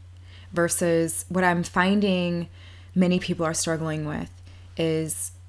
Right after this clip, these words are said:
being in feelings that are not the feelings that they intentionally want to show up with, then it's okay to not show up. So another area that I was really thinking about is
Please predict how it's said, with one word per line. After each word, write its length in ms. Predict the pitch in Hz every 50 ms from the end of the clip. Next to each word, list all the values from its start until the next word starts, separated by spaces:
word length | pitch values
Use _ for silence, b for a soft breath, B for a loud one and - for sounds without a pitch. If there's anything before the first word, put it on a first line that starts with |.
| - - - - - - - - - - - - - - -
being 380 | - 196 202 208 214 214 208 208
in 200 | - 185 185 175
feelings 840 | - - 180 170 170 165 165 165 165 160 156 160 160 - - - - - - - -
that 200 | 170 175 170 165
are 120 | 165 165
not 540 | 165 165 165 165 175 175 175 180 185 175 - - - - - - - -
the 200 | - - - 165
feelings 340 | - - 170 165 160 160 -
that 100 | - 160
they 120 | - 160
intentionally 720 | 160 160 156 - - - - - 165 165 160 - - 165 156
want 220 | 156 156 151 - -
to 80 | -
show 240 | 151 - - 151 147
up 220 | 143 160 165 -
with, 380 | - 233 254 269 277 - - - - - - - - - - - - - - - -
then 160 | - 226 226
it's 140 | 247 233 -
okay 320 | 247 226 - - 220 214
to 80 | 208 202
not 240 | 190 175 160 - -
show 240 | - - 151 151
up. 320 | 156 160 147 - - - - - - - - - - - - - - - B B B B B B B
So 200 | - - 269 269
another 320 | 269 277 302 302 320 - -
area 240 | 226 226 226 226 220
that 100 | 214 196
I 80 | 190
was 200 | 185 175 165 156
really 240 | 170 170 170 170 160
thinking 380 | 156 - 147 143 143 - 143 151
about 400 | 156 - 120 143 - - - - - - - - -
is 480 | 156 160 165 165 165 160 - - -